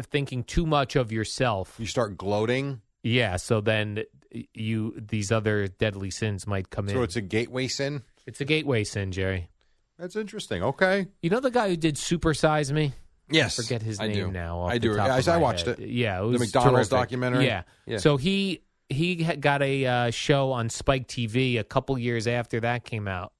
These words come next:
Speaker 2: Really?
Speaker 1: called The Seven Deadly Sins.
Speaker 2: I didn't know that.
Speaker 1: And it was only seven episodes, and each episode he looked at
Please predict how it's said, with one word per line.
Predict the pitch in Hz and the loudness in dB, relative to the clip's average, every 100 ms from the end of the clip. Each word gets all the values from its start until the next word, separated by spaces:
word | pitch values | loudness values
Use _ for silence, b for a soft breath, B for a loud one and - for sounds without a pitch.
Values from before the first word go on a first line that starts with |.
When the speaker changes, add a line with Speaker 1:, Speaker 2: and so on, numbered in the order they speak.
| - | -6
Speaker 2:
Really? | 185 | 4
Speaker 1:
called | 240 127 85 | 4 4 0
The | |
Seven | 113 135 120 117 | 0 0 0 0
Deadly | 110 110 101 95 | 0 0 -2 -6
Sins. | - 110 76 73 160 | -6 -6 -8 -6 -2
Speaker 2:
I | |
didn't | 240 240 | 0 2
know | 98 | 0
that. | 113 - _ - - - | 0 -4 _ -20 -14 -2
Speaker 1:
And | 123 | 0
it | 131 | 4
was | 131 | 4
only | 151 139 | 4 4
seven | 147 143 139 | 4 4 4
episodes, | 127 110 98 90 - | 2 0 0 -2 -2
and | 107 | -2
each | 117 123 | 0 0
episode | 117 110 - 107 95 | 0 0 0 0 -2
he | - 113 104 101 _ | -4 -6 -6 -8 _
looked | 113 117 - | -2 0 2
at | 104 98 | 2 0